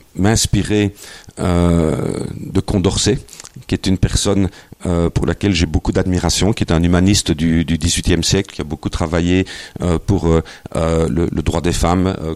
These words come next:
contre l'esclavage, pour l'école, et cetera. J'ai beaucoup de, de respect, d'admiration pour cette personne-là. Et il y a une de,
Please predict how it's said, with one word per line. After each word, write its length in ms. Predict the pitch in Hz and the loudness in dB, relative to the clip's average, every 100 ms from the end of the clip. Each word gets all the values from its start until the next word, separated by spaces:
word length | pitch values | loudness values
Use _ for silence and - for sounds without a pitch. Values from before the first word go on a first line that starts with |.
| - | -4
contre 300 | 98 87 82 | -4 -2 -2
l'esclavage, 680 | 80 - 90 82 87 92 95 - - | -2 -2 -2 0 2 2 -2 -8 -4
pour 140 | - 87 | -2 -2
l'école, 420 | 87 - 95 101 | -4 -2 -2 -2
et 60 | 90 | -4
cetera. 360 | - - 87 | -8 -10 -8
J'ai 100 | 95 | -6
beaucoup 240 | 82 95 107 | -6 -4 -2
de, 200 | 90 85 | 0 0
de 100 | 92 | -2
respect, 400 | 90 90 - 104 | -2 -2 0 -2
d'admiration 520 | 92 90 85 90 110 | 0 0 0 -2 -2
pour 120 | 101 - | -2 -2
cette 160 | 101 | -2
personne-là. 500 | - - 92 87 135 - - _ - _ - - - | -2 -2 -2 0 -2 -4 -20 _ -20 _ -20 -16 -4
Et 80 | 95 | 0
il 60 | |
y 100 | 98 | 2
a 60 | 104 | 2
une 120 | 101 | 2
de, 220 | 85 85 | 2 2